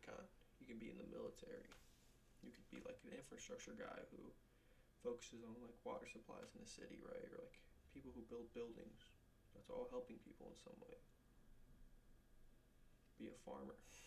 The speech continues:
<laughs> I sell sheep and cattle, boy. You know, su-, supply meat and fucking milk and shit like that to the local, you know, there's a lot of things you could do. You can be a fucking trash man, you know, your own trash company. Information.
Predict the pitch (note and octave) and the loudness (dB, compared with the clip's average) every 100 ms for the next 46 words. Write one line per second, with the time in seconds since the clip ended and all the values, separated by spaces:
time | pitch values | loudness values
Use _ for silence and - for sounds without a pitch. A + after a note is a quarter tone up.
0 | - - - - - - - - - - | -4 0 -2 -4 -10 -10 -10 -10 -8 0
1 | - - - - - - - C#3 - C3+ | 4 6 6 6 6 8 10 10 10 8
2 | C3 C3+ C3+ A2+ A2+ A#2 C3 - - - | 8 8 8 6 6 6 4 0 -8 -10
3 | - - - - - - A2 A2 - - | -10 -10 -10 -10 -6 0 2 4 2 0
4 | - - A2+ - - - A2+ A#2 A#2+ B2 | -6 -2 -2 -2 -4 2 6 6 6 4
5 | B2 - A#2+ A#2+ - - B2+ B2 C3+ - | 4 2 0 2 2 2 4 6 6 4
6 | A#2+ - - - - - - - - A#2+ | 2 2 0 0 0 -2 -2 0 2 0
7 | - - B2+ B2+ B2+ B2 B2 - - C3+ | 0 0 2 4 4 4 2 2 2 2
8 | - - A#2+ - - - D3+ - - - | 2 2 2 2 -2 2 2 2 -4 -10
9 | - - - - - - - - B2 A#2+ | -10 -10 -10 -8 -10 -10 -8 0 2 4
10 | - - A#2+ - - - B2 A#2 A#2+ B2+ | 2 0 2 4 4 4 6 6 4 0
11 | B2 B2 C3+ B2+ B2 - B2 C3+ - - | 0 0 -2 0 0 2 2 2 0 -4
12 | - - - - - - - - - - | -4 -6 -8 -8 -12 -14 -14 -14 -14 -14
13 | - - B2 B2+ A#2 B2 - | -10 -4 2 6 8 8 4